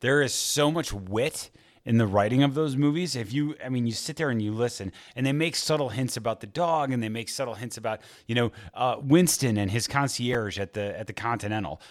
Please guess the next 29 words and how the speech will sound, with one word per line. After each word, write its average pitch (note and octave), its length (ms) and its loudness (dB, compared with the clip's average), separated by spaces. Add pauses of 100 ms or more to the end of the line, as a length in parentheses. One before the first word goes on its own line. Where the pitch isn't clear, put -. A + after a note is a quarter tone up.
(120)
are B2+ 200 4
phenomenal. G#2 1300 0 (320)
Uh, A2+ 180 0
what, B2 220 0
you C3+ 100 6
know, B2+ 120 6
in A#2+ 100 6
the A2+ 100 2
third F#3 280 2
one, C3+ 140 2
when A#2+ 100 2
the A2+ 140 0
adjudicator C#3 520 -4
shows A2+ 260 -6
up, G#2 140 -4 (240)
it's - 200 -4
hilarious, A#2 920 0 (300)
um, A#2+ 320 4
how C3 200 6
they C3+ 140 4
just, C3 280 -2 (220)
it, - 300 -16 (100)
it, - 140 -18 (220)
the D3+ 180 0
writing F3 560 2
in B2+ 120 4
it G#2 140 0
is A2 160 -4
beautiful. F#2 640 -6